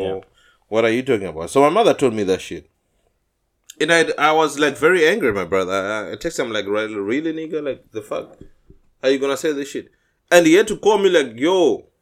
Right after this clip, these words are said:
Speaker 2: you know, uh, you know, I think everything has been taken out of context. That's not what I meant. You're my brother. You can go wherever the fuck you want. I will pay for everything you did. I was just expressing a point. You know, don't let mom come between us and stuff and stuff, you know."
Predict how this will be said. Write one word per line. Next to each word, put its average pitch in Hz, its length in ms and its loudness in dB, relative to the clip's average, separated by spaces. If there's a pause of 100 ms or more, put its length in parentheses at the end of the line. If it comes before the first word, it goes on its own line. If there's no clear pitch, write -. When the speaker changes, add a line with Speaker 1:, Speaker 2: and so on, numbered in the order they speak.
(420)
Speaker 2:
you 117 120 -12
know, 117 240 -10
uh, 82 200 -18 (160)
you 117 180 -8
know, 113 140 -6
I 120 120 -4
think 131 300 -10
everything 110 460 -8
has 92 120 -10
been 90 140 -18
taken 101 240 -14
out 98 100 -10
of 92 140 -18
context. 95 320 -16
That's 98 180 -14
not 101 180 -12
what 80 80 -16
I 78 60 -20
meant. 80 300 -18 (480)
You're 92 100 -8
my 92 120 -8
brother. 104 320 -4
You 104 160 -8
can 98 100 -8
go 104 140 -4
wherever 107 260 -2
the 92 100 -8
fuck 104 300 -10
you 90 100 -10
want. 92 400 -14
I - 80 -16
will 85 160 -12
pay 98 280 -12
for 87 140 -18
everything 87 380 -14
you 82 80 -20
did. 85 220 -16 (400)
I 92 60 -12
was 90 80 -10
just 98 120 -12
expressing 98 600 -12
a 87 60 -14
point. 98 520 -16
You 87 100 -20
know, 82 180 -16
don't 98 220 -12
let 101 220 -10
mom 95 520 -8
come 95 220 -14
between 87 380 -18
us 85 200 -20
and 82 100 -20
stuff - 240 -20
and - 100 -20
stuff, 82 320 -20
you 82 80 -20
know." 78 140 -20